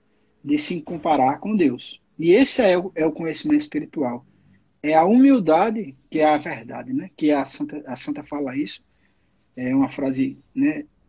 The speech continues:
famosa da, de Santa Teresa, é: "A humildade é a verdade", é você saber humil-, é, o humus, que você é terra, você é pó,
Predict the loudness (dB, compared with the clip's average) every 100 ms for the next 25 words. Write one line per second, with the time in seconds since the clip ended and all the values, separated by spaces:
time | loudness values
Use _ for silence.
0 | _ _ _ _ -18 -10 -2 0 2 0
1 | -4 -8 -8 -8 -8 -8 -10 -8 -4 -2
2 | -2 -4 -6 -4 -4 -4 -4 -6 -6 -8
3 | -8 -6 -6 -6 -6 -6 -6 -2 -2 -4
4 | -6 -4 -2 -2 -4 -6 -6 -6 -10 _
5 | _ _ _ _ -2 0 4 6 4 2
6 | -14 _ _ _ _ _ _ _ _ -8
7 | -2 0 0 0 -2 -2 0 0 -2 -6
8 | -8 -6 -4 -2 -2 -2